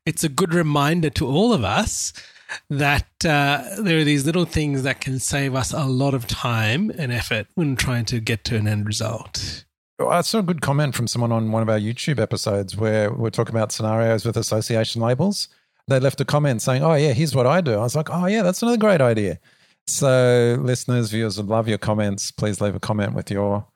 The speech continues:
Speaker 2: uh, experiences as well.
Speaker 1: Next one, let's talk about a HubSpot marketing feature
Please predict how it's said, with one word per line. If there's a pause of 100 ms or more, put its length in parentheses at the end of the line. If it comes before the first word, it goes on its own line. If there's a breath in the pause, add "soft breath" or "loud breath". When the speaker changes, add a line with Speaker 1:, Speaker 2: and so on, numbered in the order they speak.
(280)
Speaker 2:
uh,
experiences
as
well. (460 loud breath)
Speaker 1:
Next
one,
let's
talk
about (200)
a
HubSpot
marketing
feature